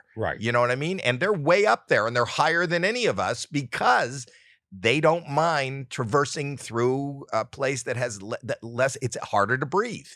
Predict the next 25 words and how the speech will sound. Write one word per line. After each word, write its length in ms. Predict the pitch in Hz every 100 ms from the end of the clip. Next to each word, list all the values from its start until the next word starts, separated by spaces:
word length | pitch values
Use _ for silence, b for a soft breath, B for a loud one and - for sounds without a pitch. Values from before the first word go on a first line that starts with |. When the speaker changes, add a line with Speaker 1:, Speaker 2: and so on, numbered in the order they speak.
| _
Speaker 1:
Mm. 220 | 131 110 - _ 107
Speaker 2:
you 100 | 113
know? 260 | 117 160 -
And 220 | 120 110
that's 220 | 139 -
hard 300 | - 120 101
for 120 | 104
me. 220 | 87 67 _ _ _ _ _ _ _ _ - -
Speaker 1:
Yeah, 160 | 185 208
I 100 | 214
get 180 | 214 -
to 100 | 170
the 120 | 156
top 240 | 147 139 139
of 60 |
Mount 180 | 120 117
Everest. 300 | 123 117 104
I 80 | 143
take 180 | 127 107
a 40 |
picture 280 | - - 107
and 80 | 90
I 60 |
get 160 | 87 90
down. 300 | 98 95